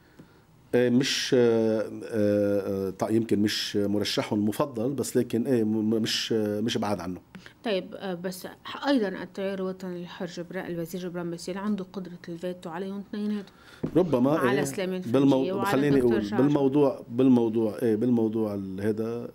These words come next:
Speaker 1: بس توصل ربما تقولي إنه طيب وصلت أنت اليوم معك صوتك بس وصوت حزب الله، عم
Speaker 2: مم.
Speaker 1: بفترض.
Speaker 2: مم.
Speaker 1: إيه، ربما يكون عنده فيتو، مش بس هيك، عنده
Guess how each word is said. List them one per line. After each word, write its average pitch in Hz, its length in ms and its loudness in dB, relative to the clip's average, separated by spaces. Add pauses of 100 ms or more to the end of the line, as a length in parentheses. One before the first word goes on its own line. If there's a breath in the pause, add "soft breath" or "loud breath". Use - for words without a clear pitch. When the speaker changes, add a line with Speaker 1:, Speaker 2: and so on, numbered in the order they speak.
(100)
Speaker 1:
بس 110 280 0
توصل 107 420 0
ربما 101 360 0
تقولي 117 400 0
إنه 113 180 0
طيب 113 220 0
وصلت 117 320 -2
أنت 117 160 -2
اليوم 117 320 -2 (300 loud breath)
معك 117 240 2
صوتك 123 360 2
بس 120 300 -2
وصوت 107 280 -2
حزب 92 200 -8
الله، 92 220 -6 (160)
عم - 100 -6
Speaker 2:
مم. 214 60 -2
Speaker 1:
بفترض. 98 320 -2 (180)
Speaker 2:
مم. 190 200 -10 (640 soft breath)
Speaker 1:
إيه، 220 220 4
ربما 170 360 4
يكون 127 240 2
عنده 120 320 2
فيتو، 117 220 0
مش 165 100 -2
بس 131 240 0
هيك، 101 160 -2
عنده 123 440 2